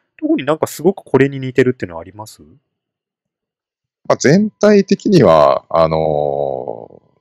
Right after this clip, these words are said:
Speaker 2: ー、いわゆるフォールアウトとか、あの手の、
Speaker 1: うん。
Speaker 2: あとベセスダのあの、スカイリムとか、
Speaker 1: うん。
Speaker 2: オブリビオンとか、
Speaker 1: あっち系。
Speaker 2: あの、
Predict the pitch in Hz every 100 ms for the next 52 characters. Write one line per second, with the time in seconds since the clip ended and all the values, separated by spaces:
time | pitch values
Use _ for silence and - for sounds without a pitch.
0 | _ _ _ _ _ _ _ _ 82 85
1 | 104 95 67 52 _ _ _ - 95 95
2 | 98 95 80 - - 57 - 62 62 -
3 | - - 76 78 73 60 50 _ _ -
4 | 73 - 85 - 82 90 80 78 76 73
5 | 73 71 73 - _ _ _ _ _ _
6 | - - 82 76 78 71 - 50 50 _
7 | _ 110 95 87 82 _ _ - 85 85
8 | 80 78 67 62 - 62 _ _ _ _
9 | _ _ _ 117 107 - 98 92 76 76
10 | 73 76